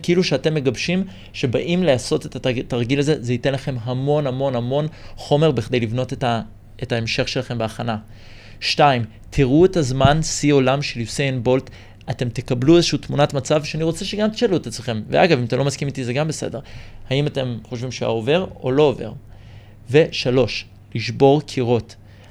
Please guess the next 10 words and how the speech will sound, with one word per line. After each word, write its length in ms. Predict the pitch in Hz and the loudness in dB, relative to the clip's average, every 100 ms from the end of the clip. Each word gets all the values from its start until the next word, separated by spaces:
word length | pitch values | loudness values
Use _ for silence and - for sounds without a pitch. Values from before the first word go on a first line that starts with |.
| - | -8
אדם 180 | 127 147 | -4 -2
ששובר 400 | 151 - 123 139 | -2 -2 0 -2
קירות 340 | - 127 139 | -2 0 0
זה 80 | 123 | 0
מראה 220 | 113 123 | -2 0
על 80 | 127 - | 0 0
ערך 360 | - 135 139 - 117 107 - - - | 0 0 0 -4 -4 -4 -12 -14 -6
הנכונות 640 | 127 - 123 135 175 - - - - | -6 -4 -6 -2 -4 -6 -20 -20 -14
והרצון 640 | 117 123 107 - - 147 147 | -4 -4 -4 -6 -2 -2 -2
לעשות 380 | 110 - 127 | -6 -6 -8